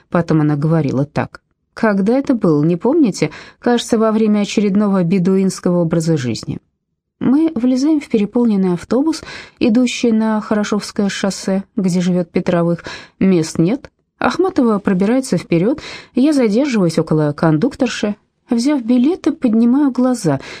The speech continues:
и среди чужих голов и плеч различаю хорошо мне знакомый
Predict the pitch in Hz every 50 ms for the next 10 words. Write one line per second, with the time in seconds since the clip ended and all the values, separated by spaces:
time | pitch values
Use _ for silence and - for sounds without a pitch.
0 | - _ _ _ - 226 220 - 269 262 262 262 294 320 285 269 247 262 - -
1 | 277 247 254 233 208 - 226 226 233 226 220 208 - 226 214 - 247 311 392 392
2 | - - 254 240 233 226 240 240 - - 311 302 285 262 262 - - 247 233 226
3 | 214 - - 339 359 330 262 202 185 180 - 196 196 - - 311 311 269 226 202